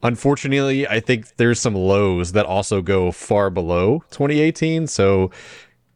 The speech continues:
quickly in the conversation of twenty eighteen versus Ragnarok, I think twenty eighteen is a more perfect video game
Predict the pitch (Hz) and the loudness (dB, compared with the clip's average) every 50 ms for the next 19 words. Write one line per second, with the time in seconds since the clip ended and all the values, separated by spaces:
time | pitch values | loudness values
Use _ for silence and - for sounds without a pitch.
0 | _ _ _ _ - 160 147 - - 123 110 104 113 104 113 113 113 110 - 123 | _ _ _ _ -2 -2 -2 -2 -2 -2 -2 -2 -2 -2 -2 0 0 0 0 0
1 | 113 107 110 110 - 110 101 101 - 107 101 95 90 - - 104 101 101 92 90 | 0 0 -2 0 0 0 0 0 0 0 0 0 -2 -2 -2 -2 0 2 0 0
2 | 87 - 107 98 90 95 98 92 - 90 85 82 87 85 85 92 101 104 95 95 | 0 0 -2 -2 0 0 -2 -2 -2 -4 -2 0 -2 -2 -2 -2 -4 -4 -2 -2
3 | 98 98 90 85 - - 98 90 90 82 85 82 - 92 90 90 85 - - 90 | -4 -4 -4 -6 -4 -4 -2 0 0 -2 -2 -4 -4 -4 -4 -4 -4 -2 -4 -2
4 | 85 90 85 85 90 87 82 87 - - - - 90 - - 85 78 - 92 90 | -2 -2 -2 -2 -2 -2 -2 -2 -4 -6 -6 -6 -6 -4 -4 -6 -6 -6 -4 -4
5 | 87 80 82 80 80 73 85 80 78 85 92 | -2 -2 -2 -4 -4 -6 -6 -6 -6 -8 -8